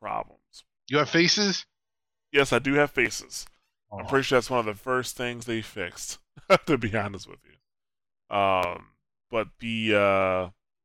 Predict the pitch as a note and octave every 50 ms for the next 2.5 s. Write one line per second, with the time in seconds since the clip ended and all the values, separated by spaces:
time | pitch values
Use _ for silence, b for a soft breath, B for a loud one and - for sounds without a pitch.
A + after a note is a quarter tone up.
0 | _ _ _ _ _ _ _ _ _ _ _ _ _ _ _ _ _ _ - B3
1 | A3+ F#3+ D#3+ D3+ C3 E3+ G3+ B3 D#4 A4 A4+ G#4 G4 - - - - - C4 B3
2 | A3+ E3+ C#3+ C3+ - - - - _